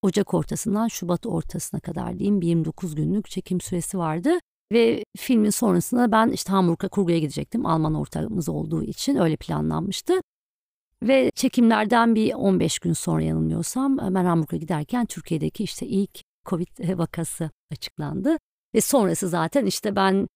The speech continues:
Hamburg'a gittiğimden üç gün sonra şöyle bir sabah uyandık.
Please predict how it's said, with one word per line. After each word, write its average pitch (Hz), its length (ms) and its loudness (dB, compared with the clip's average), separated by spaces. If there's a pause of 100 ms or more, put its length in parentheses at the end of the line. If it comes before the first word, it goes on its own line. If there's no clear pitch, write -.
(200)
Hamburg'a 190 360 2
gittiğimden 185 760 2
üç - 380 -4
gün 175 160 2
sonra 214 400 2
şöyle 180 220 0
bir 170 60 -6
sabah 185 320 2
uyandık. 170 540 2